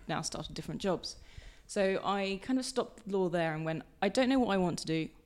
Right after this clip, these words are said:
I know it's not this. I'm gonna try different things." So I did a bit, bit of temping. I ended up doing editing at a, a medical jour-, um, journal, and I was very good at editing and hated editing medical journals. I mean,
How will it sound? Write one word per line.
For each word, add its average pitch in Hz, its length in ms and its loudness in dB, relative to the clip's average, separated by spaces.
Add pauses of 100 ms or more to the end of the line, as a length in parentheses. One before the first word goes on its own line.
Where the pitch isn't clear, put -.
(180)
I 180 100 2
know 175 120 2
it's 160 140 -2
not 190 160 -6
this. 151 340 -4
I'm 170 80 -4
gonna 160 300 -2 (180)
try 165 240 0
different 156 260 -10
things." 156 300 -6
So - 80 -6
I - 20 -4
did 156 160 -6
a - 40 -8
bit, - 180 -14
bit 175 120 0
of - 60 -12
temping. 185 600 -2 (500)
I 180 80 0
ended 180 240 0
up 160 300 -2
doing 165 320 -2
editing 175 380 -2 (840)
at 160 160 -2
a, 165 260 0
a - 40 0
medical 175 320 0
jour-, 151 220 -6
um, 165 440 -2 (180)
journal, 165 380 -2 (280)
and 165 500 -4 (540)
I 196 80 2
was 196 140 4
very 240 180 4
good 240 160 4
at - 60 0
editing 170 520 2
and 160 140 -4
hated 180 400 -4
editing 160 340 -4
medical 151 320 -6
journals. 151 560 -6
I - 20 -8
mean, 156 320 -6